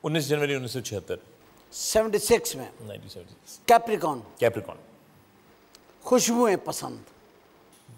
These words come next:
Speaker 1: मेरा ख्याल है। <laughs>
Speaker 2: सच बोल देते हैं?
Speaker 1: कभी कभार हद से ज्यादा।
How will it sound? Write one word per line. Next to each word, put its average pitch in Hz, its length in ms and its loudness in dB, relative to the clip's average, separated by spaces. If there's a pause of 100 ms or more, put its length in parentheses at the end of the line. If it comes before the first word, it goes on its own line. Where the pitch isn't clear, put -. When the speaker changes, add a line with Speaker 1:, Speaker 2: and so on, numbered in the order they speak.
(240)
Speaker 1:
मेरा 101 160 0
ख्याल 92 260 -2
है। - 600 -8
<laughs> - 140 -20
Speaker 2:
सच - 320 0
बोल 190 220 2
देते 143 260 -6
हैं? 104 160 -18 (960)
Speaker 1:
कभी 160 180 4
कभार 143 580 4
हद 123 100 2
से 127 140 -2
ज्यादा। 90 300 2